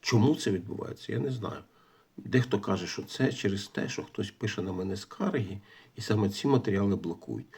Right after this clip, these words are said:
От коли я Трампа критикую, вилітає.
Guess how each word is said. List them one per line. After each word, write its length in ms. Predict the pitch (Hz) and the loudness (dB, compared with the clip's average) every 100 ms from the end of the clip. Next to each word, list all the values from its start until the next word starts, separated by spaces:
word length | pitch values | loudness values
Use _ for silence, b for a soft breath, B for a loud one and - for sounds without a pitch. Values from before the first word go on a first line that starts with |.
| B B | B B
От 140 | 101 | 0
коли 220 | 98 110 104 | 2 4 6
я 60 | |
Трампа 440 | 101 - 147 139 98 | 6 4 4 4 0
критикую, 600 | - 67 - - 67 - _ b b b b b b _ - | -2 -6 -10 -8 -8 -8 _ b b b b b b _ -18
вилітає. 680 | - 98 101 101 52 53 | 2 6 8 6 -2 -6